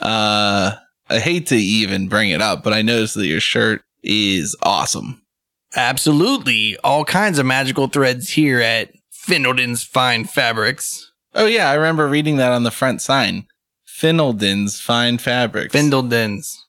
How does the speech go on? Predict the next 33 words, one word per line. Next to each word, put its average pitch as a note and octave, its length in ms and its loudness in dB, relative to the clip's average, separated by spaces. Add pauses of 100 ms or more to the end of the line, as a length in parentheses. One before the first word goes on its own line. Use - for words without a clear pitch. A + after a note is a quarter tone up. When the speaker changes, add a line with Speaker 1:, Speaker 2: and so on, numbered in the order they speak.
(160)
Speaker 1:
Yeah, B2+ 280 2
I D3+ 200 0
said F3+ 280 0
it C#3 140 0
correctly, B2+ 560 0
Findleden's, G#2 1300 0 (500)
because B2 380 2
I A2 140 2
read G#2+ 340 0
it. - 220 -6
Speaker 2:
I C#3+ 140 0
understand C#3+ 480 2
it's A2 80 -2
difficult A#2 480 -2
to A2+ 100 0
read A#2 260 2
sometimes. G#2+ 720 -2 (960)
I D3 160 0
don't F3 120 2
mean, F3+ 180 4
I'm D3+ 140 4
not D#3 140 4
mocking C#3+ 360 2
you. A#2 120 2
I'm A#2 120 0
saying A#2+ 360 0 (160)
the, C3 60 -4
the B2+ 220 0
name C#3 280 4
actually, A#2+ 680 0
like, B2 240 -2
Findleden, C3+ 840 2 (100)
Phil, B2 420 0